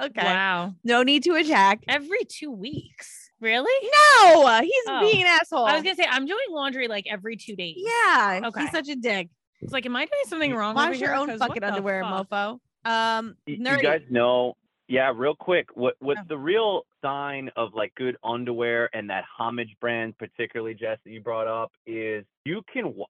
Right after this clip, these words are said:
Speaker 3: like, you can wash these things a hundred times and you don't get bacon neck. They don't start getting screwed up. And that's, that's how you know, like, the brand is good. So, like, I'm sure Tommy John, like, Den's now switched over. He's probably gonna be good. They were probably expensive at the time, but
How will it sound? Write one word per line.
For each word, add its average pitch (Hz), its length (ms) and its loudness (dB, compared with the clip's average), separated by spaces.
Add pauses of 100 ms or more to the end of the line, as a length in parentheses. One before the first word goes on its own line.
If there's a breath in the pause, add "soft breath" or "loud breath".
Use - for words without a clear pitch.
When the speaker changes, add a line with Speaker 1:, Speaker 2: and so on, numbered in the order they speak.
Speaker 3:
like, 123 240 -6 (120)
you 151 160 -6
can 185 200 -8
wash 117 320 -4 (100)
these 185 220 -10 (100)
things 196 380 -10
a 123 80 -8
hundred 139 500 -10
times 139 440 -4 (100)
and 113 100 -10
you 107 80 -14
don't 123 220 -4
get 123 260 -4
bacon 120 380 -6
neck. 117 320 -6
They 110 100 -6
don't 123 280 -6
start 123 300 -4
getting 123 320 -6
screwed 123 280 -8
up. 117 360 -2
And 113 140 -8
that's, 165 200 -8 (280)
that's 214 200 -2
how 233 80 -6
you 165 160 -4
know, 139 240 2
like, 117 220 -2
the 117 60 -6
brand 110 280 -4
is 92 100 -16
good. 107 180 -6
So, 127 60 -4
like, 127 140 -4
I'm 139 100 -8
sure 185 140 -8 (100)
Tommy 156 260 -6
John, 123 320 -4
like, 110 160 -10 (120)
Den's 120 240 -6
now 127 180 -4
switched - 300 -10
over. 139 260 0
He's 123 160 -8
probably 165 500 -4 (360)
gonna 143 180 -4
be 123 140 -8
good. 139 340 0
They 131 100 -4
were 123 100 -2
probably 143 400 -6
expensive 139 460 -10
at 131 80 -12
the - 60 -16
time, 151 320 -8
but 135 100 -8